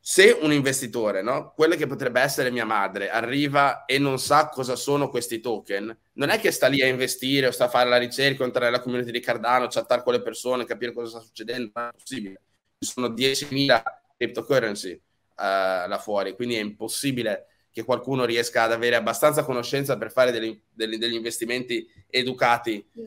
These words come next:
Speaker 1: in, eh, in
Speaker 2: Quindi
Speaker 1: cryptocurrency.
Speaker 2: voi fate una sorta di, di paniere e la gente
Speaker 1: Esatto.
Speaker 2: investe in quel paniere, così differenzia anche l'investimento.
Speaker 1: Esatto.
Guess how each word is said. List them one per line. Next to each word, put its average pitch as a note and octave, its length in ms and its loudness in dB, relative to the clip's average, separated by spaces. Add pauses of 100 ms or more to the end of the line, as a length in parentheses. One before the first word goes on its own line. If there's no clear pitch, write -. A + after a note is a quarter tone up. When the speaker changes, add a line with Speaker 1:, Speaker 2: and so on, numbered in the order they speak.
Speaker 1:
in, A2+ 260 -4
eh, G#2+ 240 -2
in A2+ 80 -8
Speaker 2:
Quindi - 0 -
Speaker 1:
cryptocurrency. A3 520 0
Speaker 2:
voi B3 80 0
fate A3 160 0
una A3+ 200 -2
sorta C4 320 -2
di, A#3 220 -4
di B3 180 -2
paniere B3 840 4
e G#3+ 60 0
la G#3+ 160 0
gente A3 460 0
Speaker 1:
Esatto. A3 140 -2
Speaker 2:
investe G3+ 440 0
in G3+ 240 -2
quel G#3 240 2
paniere, G#3 640 2
così F#3+ 160 -4
differenzia G3+ 760 -2
anche G3 520 -4 (220)
l'investimento. G#3 1000 2
Speaker 1:
Esatto. F#3+ 220 -12